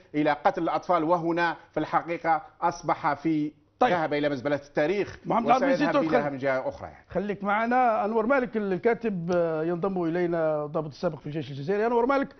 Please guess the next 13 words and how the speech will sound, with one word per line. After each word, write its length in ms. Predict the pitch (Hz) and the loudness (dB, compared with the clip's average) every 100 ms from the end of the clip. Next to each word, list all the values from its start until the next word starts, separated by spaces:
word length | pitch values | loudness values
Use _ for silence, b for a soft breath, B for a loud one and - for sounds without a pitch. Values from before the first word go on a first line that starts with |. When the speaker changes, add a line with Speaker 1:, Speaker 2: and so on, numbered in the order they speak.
| b b - | b b 0
Speaker 2:
ما 220 | 285 311 | 2 4
تعليقك؟ 640 | 302 302 349 277 156 - 170 | 4 4 4 0 -6 -6 0
آه، 260 | 165 165 151 b b b - | 2 2 -2 b b b 0
آه، 720 | 175 165 156 160 160 160 151 | 2 2 2 2 0 -4 -6
صدمت 500 | 131 185 214 330 - | -2 2 2 2 4
بحسب 920 | 302 277 240 277 254 202 240 240 214 202 | 4 4 2 2 2 0 2 2 2 0
تغريداتك 680 | 226 226 214 269 269 233 - | 0 0 2 2 2 -4 0
في 280 | 170 - | -2 0
ال-، 1000 | 180 170 156 151 147 147 151 151 147 143 127 | -2 0 0 0 -2 -4 -4 -4 -4 -6 -6
في 60 | |
الوسائل 340 | 160 165 226 214 | -4 -2 0 0
التواصل 340 | 208 214 - | 0 0 -2
الاجتماعي 520 | 190 - 190 254 254 | -6 -2 0 2 0